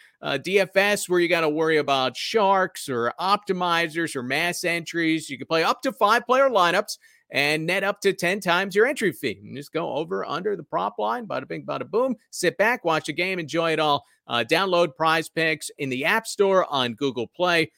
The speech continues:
or play on prizepicks dot com. And of course, use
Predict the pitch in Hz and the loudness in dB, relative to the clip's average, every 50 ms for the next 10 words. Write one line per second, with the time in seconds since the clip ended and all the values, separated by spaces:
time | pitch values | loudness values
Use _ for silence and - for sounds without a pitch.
0 | _ _ _ - - 147 147 - - 139 135 131 127 127 123 - - 131 120 120 | _ _ _ -4 -2 -2 -2 -2 -4 -2 0 2 2 0 -2 -2 -4 -2 0 0
1 | 120 117 120 - _ - 147 139 131 131 131 - - - 123 120 - - - - | 0 -2 -4 -8 _ -4 -2 0 0 0 -2 -6 -6 -6 -6 -6 -6 -6 -4 -2
2 | 127 117 117 113 - - 180 170 151 147 127 - _ _ _ _ - 165 165 180 | 0 0 0 -2 -2 -2 0 2 2 2 0 -2 _ _ _ _ -4 -2 -2 -2
3 | - - - 311 339 285 165 110 - - - 160 185 202 190 - | -2 -4 -2 2 4 4 4 2 -2 -10 -8 -6 -4 -4 -2 -4